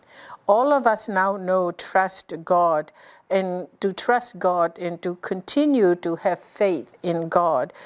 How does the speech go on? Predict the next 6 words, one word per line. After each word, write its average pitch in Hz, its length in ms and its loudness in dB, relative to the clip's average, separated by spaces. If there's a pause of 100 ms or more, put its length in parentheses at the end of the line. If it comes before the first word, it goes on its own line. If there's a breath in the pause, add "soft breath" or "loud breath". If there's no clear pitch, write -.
(120 loud breath)
for 196 220 2
the 175 180 2
rest 208 400 -2
of 170 300 -6
our 170 280 -2
lives. 175 680 -4